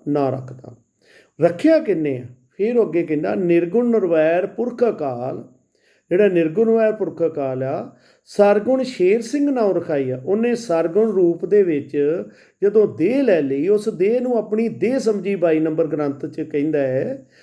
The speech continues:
ਮਹਾਰਾਜ ਦੇ ਅਰਥਾਂ 'ਚ ਕਿ "ਉਸ ਸਰੀਰ ਨੂੰ ਮੈਂ ਆਪਣਾ ਸਰੀਰ ਸਮਝਾਂਗਾ।" ਜਦੋਂ ਉਹਨੇ ਸਰਗੁਣ ਸ਼ੇਰ ਸਿੰਘ ਨਾਉ ਰੱਖਿਆ ਤੇ ਉਸ ਸਰੀਰ ਦੇ ਵਿੱਚ ਪਹਿਲੇ ਸਕਿੰਟ ਨਿਰੰਕਾਰ ਆਇਆ, ਜੋਤ ਉਹਦੀ,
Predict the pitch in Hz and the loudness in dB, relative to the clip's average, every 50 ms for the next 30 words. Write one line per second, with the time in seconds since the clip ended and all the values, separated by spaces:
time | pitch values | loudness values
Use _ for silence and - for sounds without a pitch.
0 | _ _ _ _ - 160 165 175 175 175 160 143 156 147 139 131 127 - 151 147 | _ _ _ _ -4 0 2 4 4 4 4 4 0 0 0 -2 -6 -6 -6 -6
1 | 139 135 151 156 190 233 240 - - _ _ - - 220 - 247 254 269 262 - | -4 -4 -4 -2 -2 -4 -6 -10 -20 _ _ -8 -6 -2 2 4 4 4 4 2
2 | 311 - 277 254 240 240 247 247 233 269 254 254 240 240 247 247 269 254 - - | -2 -2 -2 -2 0 0 0 0 0 0 0 0 -2 -2 -2 -2 -4 -4 -2 -2
3 | 214 208 247 294 311 269 - 233 220 190 165 156 139 123 123 117 - - _ _ | 0 2 4 2 2 2 0 -4 -4 -2 -2 -2 -4 -4 -6 -12 -14 -18 _ _
4 | _ _ _ _ _ _ _ _ _ _ _ _ _ _ _ _ - 127 120 151 | _ _ _ _ _ _ _ _ _ _ _ _ _ _ _ _ -12 -6 2 4
5 | 175 180 180 233 247 262 262 254 262 262 254 - - - 170 170 170 165 180 208 | 4 4 6 4 2 2 2 2 0 -2 -2 -2 -2 -2 -2 -2 -2 -2 -2 -2
6 | 214 208 214 - 160 160 165 170 160 214 220 226 220 196 180 175 180 180 175 175 | -2 -2 -4 -2 -2 -2 -2 -2 -4 -4 -4 -2 -2 0 0 0 2 0 0 0
7 | 175 165 160 165 165 185 175 180 175 175 - - 190 170 156 - - 156 143 147 | 0 -2 -2 0 0 0 0 0 -2 -4 -8 -6 -6 -6 -4 -4 -4 -4 -2 -2
8 | 151 151 156 180 180 160 147 143 143 160 165 165 - - 233 233 240 233 214 - | -4 -2 0 0 2 2 2 0 0 -4 -4 -2 -2 -2 -2 0 2 0 0 0
9 | - - 170 165 165 - 170 170 170 160 151 147 143 139 151 143 151 170 180 185 | -2 -6 -6 -6 -4 -2 -4 -4 -2 -4 -4 -4 -6 -6 -6 -4 -4 -2 -2 0
10 | 180 185 190 196 - - - _ _ _ _ _ _ _ _ _ _ _ - 139 | 0 0 -2 -4 -6 -8 -12 _ _ _ _ _ _ _ _ _ _ _ -6 0
11 | 160 170 165 175 180 175 208 214 214 233 247 247 254 - | 2 4 4 4 2 4 4 4 4 2 -2 -6 -6 -10